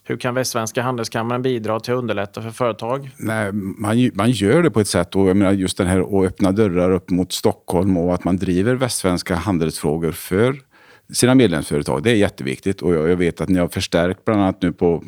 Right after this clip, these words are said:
Speaker 2: på utbildningssidan med en, en, en kille som Peter Hellman som vi har disk-, pratat med, Rickard.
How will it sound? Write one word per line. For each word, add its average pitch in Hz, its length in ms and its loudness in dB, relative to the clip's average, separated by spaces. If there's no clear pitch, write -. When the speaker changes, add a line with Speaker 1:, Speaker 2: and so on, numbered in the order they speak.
Speaker 2:
på 104 120 2
utbildningssidan 90 760 0
med 90 120 -2
en, 85 200 -6
en, 90 300 -2
en 95 100 -2
kille 87 260 0
som 82 200 -6
Peter 95 200 0
Hellman 87 380 2
som 98 140 0
vi 92 60 2
har 90 240 0
disk-, - 380 -6
pratat 95 280 0
med, 95 480 -2
Rickard. 104 360 -2